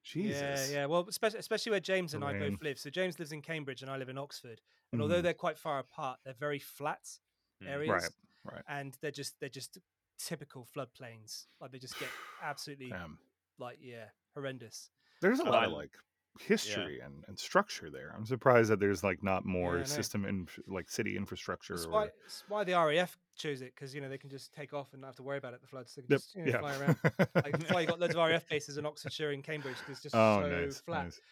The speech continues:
Speaker 2: It's loads of sky, loads of sky
Speaker 3: Lo-,
Speaker 2: here.
Speaker 3: so much
Speaker 1: Right.
Speaker 3: sky.
Speaker 2: So much
Speaker 3: Um, you could
Speaker 2: sky.
Speaker 3: see it all. Um,
Speaker 2: <laughs>
Speaker 3: yeah,
Speaker 2: You
Speaker 3: well,
Speaker 2: can
Speaker 3: oh,
Speaker 2: see it.
Speaker 3: where I live is technically or was an island,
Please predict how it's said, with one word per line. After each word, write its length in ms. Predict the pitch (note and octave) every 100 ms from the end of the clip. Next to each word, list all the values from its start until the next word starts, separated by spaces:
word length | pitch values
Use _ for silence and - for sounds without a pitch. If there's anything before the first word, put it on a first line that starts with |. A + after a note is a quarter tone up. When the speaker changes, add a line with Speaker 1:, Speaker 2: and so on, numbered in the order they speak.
| _ _
Speaker 2:
It's 80 | -
loads 260 | G3 G#3+
of 60 | F3+
sky, 500 | - G3 E3 C3+ A2 -
loads 160 | D#3+ D3+
of 60 |
sky 360 | - F3 D3 C3+
Speaker 3:
Lo-, 160 | C3+ A2+
Speaker 2:
here. 80 | A#2
Speaker 3:
so 180 | - C#3+
much 120 | G2+
Speaker 1:
Right. 160 | F#2+
Speaker 3:
sky. 160 | F2+ D#2 - _
Speaker 2:
So 180 | - F#3
much 120 | E3+
Speaker 3:
Um, 140 | G2+ F#2+
you 80 | F#2+
could 140 | A2
Speaker 2:
sky. 140 | -
Speaker 3:
see 60 | C#3
it 60 | F#2
all. 280 | E2+ F#2 - G#2
Um, 280 | F#2+ F2+ _
Speaker 2:
<laughs> 40 |
Speaker 3:
yeah, 160 | A#2+ C#3+
Speaker 2:
You 60 |
Speaker 3:
well, 80 | E3
Speaker 2:
can 100 | C3 B2
Speaker 3:
oh, 120 | C3+
Speaker 2:
see 60 | E3+
it. 160 | D3+
Speaker 3:
where 140 | C3+ C3
I 100 | C3+
live 300 | A2 G2+ - _ _ _ A2
is 420 | G#2 F2+ - -
technically 640 | - B2 B2 A2+ G2+ F#2+ F#2
or 120 | F#2+
was 320 | F#2 A#2+ G2+
an 120 | G2+ F#2
island, 580 | A2 G#2 E2 E2 F2+